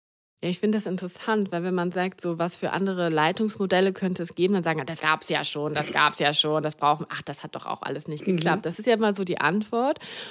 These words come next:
Speaker 1: Und ich finde dann, ja gut, das gab's doch vielleicht alles schon, aber in welcher Konsequenz und mit welcher Haltung wurde das so überprüft?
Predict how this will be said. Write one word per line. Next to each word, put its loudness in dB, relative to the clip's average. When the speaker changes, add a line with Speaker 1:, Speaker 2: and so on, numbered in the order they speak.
Speaker 1:
Und 2
ich 0
finde 6
dann, 2
ja 4
gut, -2
das -6
gab's 4
doch 2
vielleicht -2
alles -2
schon, -4
aber 2
in 0
welcher -2
Konsequenz -2
und 0
mit -4
welcher -2
Haltung 0
wurde -4
das -4
so -8
überprüft? -8